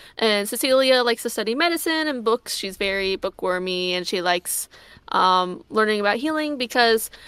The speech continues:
a few years ago, her father ended up caught up in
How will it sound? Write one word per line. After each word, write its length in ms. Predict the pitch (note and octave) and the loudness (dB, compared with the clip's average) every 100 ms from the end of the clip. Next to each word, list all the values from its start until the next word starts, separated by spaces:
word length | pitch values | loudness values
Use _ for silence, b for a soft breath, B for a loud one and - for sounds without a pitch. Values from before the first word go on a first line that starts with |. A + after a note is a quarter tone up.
| C#4 | -6
a 80 | A#3 | -6
few 220 | - F4 | -2 0
years 300 | F4+ D#4 D#4 | 2 2 0
ago, 600 | C#4 B3+ B3 A#3+ A#3 A#3 | 2 4 6 6 6 4
her 600 | - A3+ A3 G#3+ G3+ G3+ | 2 0 2 4 4 2
father 560 | - C4 A#3+ B3 A3+ A3+ | 0 2 4 4 4 2
ended 280 | - G#3 G#3 | 2 0 0
up 140 | G3+ | 0
caught 260 | - G#3 G3 | -2 0 0
up 160 | G3 - | 0 -4
in 420 | - F#3+ F#3 F#3 | -4 -2 -2 -6